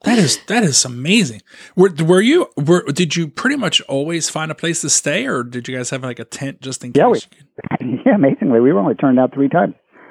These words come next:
Speaker 2: Um,
Speaker 1: <laughs>
Speaker 2: the, you know, and one, because the guy had a stallion.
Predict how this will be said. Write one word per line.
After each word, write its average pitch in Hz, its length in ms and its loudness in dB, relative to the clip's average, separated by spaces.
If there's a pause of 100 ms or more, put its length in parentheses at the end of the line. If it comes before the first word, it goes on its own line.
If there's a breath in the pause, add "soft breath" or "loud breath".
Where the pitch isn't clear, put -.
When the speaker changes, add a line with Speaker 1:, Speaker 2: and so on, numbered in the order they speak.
(200 soft breath)
Speaker 2:
Um, 120 760 2
Speaker 1:
<laughs> - 60 -18
Speaker 2:
the, 117 300 2 (200)
you 131 80 2
know, 123 140 2
and 120 300 0
one, 135 340 2
because 135 280 2
the 123 80 -2
guy 110 200 2
had 110 160 0
a - 40 -20
stallion. 110 420 0